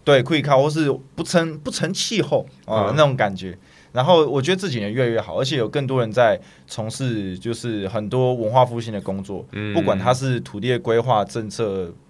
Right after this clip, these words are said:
Speaker 1: 不管数位转型，哦，还有些是从政的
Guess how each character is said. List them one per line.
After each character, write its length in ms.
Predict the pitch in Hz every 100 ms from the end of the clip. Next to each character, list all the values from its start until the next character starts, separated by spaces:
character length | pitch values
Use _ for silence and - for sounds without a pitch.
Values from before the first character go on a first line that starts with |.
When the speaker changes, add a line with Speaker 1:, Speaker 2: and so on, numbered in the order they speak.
| _
Speaker 1:
不 80 | -
管 220 | 120 87 - -
数 260 | - - 135
位 160 | 131 117
转 200 | 101 90
型， 300 | 95 85 87 - _ _ _
哦， 240 | 104 101 98
还 80 | 117
有 80 |
些 160 | 107 123
是 120 | 123
从 200 | 131 113
政 220 | 104 123
的 200 | 98 80